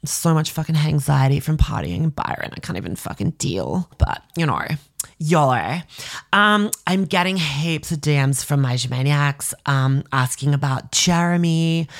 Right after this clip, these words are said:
So we fully broke up. Um, I know, so sad. Um, but I'm like, care factor. I just, I just wanted to enjoy my, like, hot girl summer, and, like, he was like, he went all bunny boiler on me, and it's like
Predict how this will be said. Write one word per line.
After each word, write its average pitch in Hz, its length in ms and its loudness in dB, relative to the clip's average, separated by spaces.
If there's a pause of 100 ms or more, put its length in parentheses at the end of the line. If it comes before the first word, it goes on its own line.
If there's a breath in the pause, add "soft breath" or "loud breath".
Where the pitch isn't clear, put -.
(600 loud breath)
So 180 600 2
we 175 80 2
fully 156 240 -4
broke 135 260 -2
up. - 260 -8 (440 loud breath)
Um, 135 540 0 (120)
I 143 200 0
know, 117 480 0
so 151 200 -2
sad. 110 480 -6 (100)
Um, 127 460 -4 (880 loud breath)
but 143 380 4
I'm 160 220 2
like, 151 600 0
care 123 240 -2
factor. - 320 -12 (720 loud breath)
I 180 80 0
just, - 320 -4 (520 loud breath)
I 160 120 -2
just 170 280 -6
wanted 202 200 -4
to 214 140 -6
enjoy 160 340 0
my, 156 100 2
like, 147 180 0
hot - 200 -6
girl 135 120 0
summer, 123 340 2
and, 120 120 2
like, 110 220 -2
he 135 160 0
was 131 140 0
like, 135 260 -2 (680 loud breath)
he 143 100 4
went 160 160 4
all 185 120 4
bunny 147 260 6
boiler 127 300 2
on 113 120 2
me, 110 140 2
and 85 140 -2
it's 110 120 -6
like - 320 -8